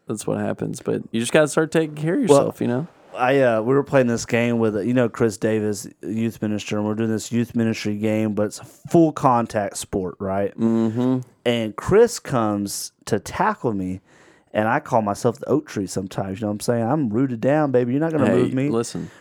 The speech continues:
Speaker 2: This
Speaker 1: it's all
Speaker 2: boy
Speaker 1: those steroids you're eating.
Speaker 2: Yeah, and Chris Davis, if you don't know him, just imagine a
Speaker 1: Chris
Speaker 2: man
Speaker 1: Hemsworth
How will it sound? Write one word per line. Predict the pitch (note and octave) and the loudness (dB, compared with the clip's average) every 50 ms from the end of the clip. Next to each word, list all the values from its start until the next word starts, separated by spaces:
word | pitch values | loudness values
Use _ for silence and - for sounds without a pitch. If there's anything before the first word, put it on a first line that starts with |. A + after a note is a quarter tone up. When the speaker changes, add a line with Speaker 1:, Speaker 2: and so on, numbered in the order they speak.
| _ _ - | _ _ -6
Speaker 2:
This | - C#3 C#3 | -4 -4 0
Speaker 1:
it's | C#3 - | 2 4
all | A#2 - | 4 6
Speaker 2:
boy | - - - | 6 4 4
Speaker 1:
those | B2+ - | 2 2
steroids | - B2+ C#3+ C#3 A#2 G2+ G#2 G2+ G2+ | 2 2 2 2 2 0 0 -2 -2
you're | G#2+ G#2 G#2 | -2 -2 -2
eating. | G#2 G#2 G#2+ C3 | -2 -2 0 0
Speaker 2:
Yeah, | C#3 B2 F#2+ C2+ - - - | 2 0 0 -4 -6 -6 -4
and | B2+ C3+ B2+ A#2+ | -2 -2 0 0
Chris | - - - D4 G#3+ | 2 2 2 2 4
Davis, | F3 F3+ F#3 F3 C#3+ B2 A2 A#2+ | 2 4 4 4 2 2 0 -2
if | A2+ A#2+ | -2 0
you | G3+ | 2
don't | A3 D#4+ G3 C#3 C#3 | 2 4 4 6 6
know | C#3 C#3+ C#3+ | 6 6 6
him, | C3 B2 A#2 A2+ A2 G#2+ G#2 G#2+ - - - - - - - - - - B2+ | 6 4 2 0 0 0 -2 -4 -8 -12 -20 -20 -20 -20 -20 -20 -18 -6 0
just | E3 A3+ - - | 0 0 2 2
imagine | A3 F#3+ E3+ D#3 D3+ D3+ D3 C#3+ C3+ D3+ D3+ C#3+ C#3 - - | 0 2 4 6 6 6 6 4 4 2 2 2 2 0 2
a | A2 B2 | 6 8
Speaker 1:
Chris | C#3 D3 B2+ | 8 8 8
Speaker 2:
man | C3 C3 C3 D3 D3 D3 | 6 4 4 4 4 4
Speaker 1:
Hemsworth | D3 - - D3+ E3+ F#3 F#3 - - - - | 2 2 4 4 6 6 4 2 -2 -14 -20